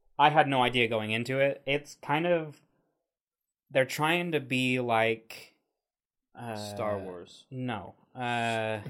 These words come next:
Speaker 2: <laughs> I know that was close.
Speaker 1: like those shows, those shows like My Ghost Story.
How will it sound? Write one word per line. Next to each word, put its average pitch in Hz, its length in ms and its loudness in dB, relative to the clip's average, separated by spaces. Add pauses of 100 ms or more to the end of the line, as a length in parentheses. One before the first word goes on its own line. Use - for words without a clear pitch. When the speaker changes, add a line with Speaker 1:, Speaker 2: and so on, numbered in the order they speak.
(120)
Speaker 2:
<laughs> - 200 -18
I 104 60 -4
know 104 200 -8
that 180 120 -6
was - 100 -10
close. 143 340 -10
Speaker 1:
like 151 260 4
those 143 260 4
shows, 147 640 2
those 127 200 0
shows 147 280 0
like 117 180 2
My 117 280 2
Ghost 113 360 -2
Story. 95 520 -12